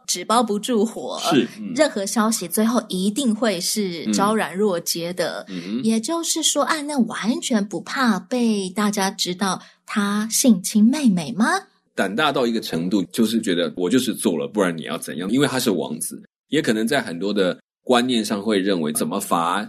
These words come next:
Speaker 2: 都是自家的事，而且他是他自己的妹子，还不是外面的人，都是自家人的事。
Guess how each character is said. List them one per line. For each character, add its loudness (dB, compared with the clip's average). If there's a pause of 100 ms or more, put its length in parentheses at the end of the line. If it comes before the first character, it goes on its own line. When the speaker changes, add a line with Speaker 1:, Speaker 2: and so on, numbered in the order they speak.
Speaker 2:
都 4
是 2
自 -2
家 0
的 -2
事， -2
而 2
且 2
他 0
是 -2
他 2
自 0
己 -6
的 -10
妹 -4
子， -10
还 -2
不 -2
是 0
外 4
面 -4
的 -6
人， -8 (180)
都 -2
是 -6
自 -4
家 2
人 -2
的 -10
事。 -4